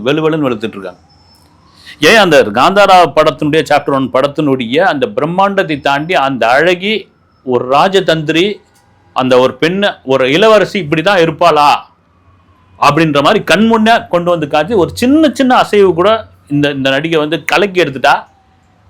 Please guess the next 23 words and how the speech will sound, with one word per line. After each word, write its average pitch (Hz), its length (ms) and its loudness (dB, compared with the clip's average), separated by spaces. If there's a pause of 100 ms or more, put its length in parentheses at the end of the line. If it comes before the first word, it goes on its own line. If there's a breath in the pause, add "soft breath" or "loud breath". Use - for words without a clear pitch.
ஜூனியர் 277 440 4
என் 196 140 -2
டி 202 100 2
ஆர்ல 196 200 2
ஃபிஃப்டி 185 280 -4
பர்சன்ட் 190 320 -2
நடிப்பேன்னு 170 360 -2
நீங்க 165 200 -2
எப்படி 180 220 -4
கேட்கலாம், 143 440 0
கிண்டல் 165 340 -2
பண்ணலாம் 127 380 2 (480)
அப்படின்னு. 117 280 -4
இதெல்லாம் 135 300 0
நடக்க 147 220 0
தான் 180 200 -2
செய்யும், 147 220 -2
இந்த 104 200 -8
சினிமால 131 340 -2
இதெல்லாம் 131 300 -2
நடக்க 143 200 -4
தான் 151 160 0
செய்யும். 165 240 -6